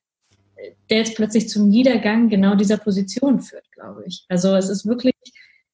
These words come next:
ähm, ja, Sprachlosigkeit, Hilflosigkeit gegenüber diesem Aufstieg der Rechten, was ich wirklich, äh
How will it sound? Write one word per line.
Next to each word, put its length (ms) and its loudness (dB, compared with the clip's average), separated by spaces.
ähm, 760 0
ja, 420 -2
Sprachlosigkeit, 960 0
Hilflosigkeit 960 0
gegenüber 400 0
diesem 220 2
Aufstieg 440 -4
der 120 2
Rechten, 340 -2
was 160 -12
ich 160 -4
wirklich, 460 -4
äh 400 2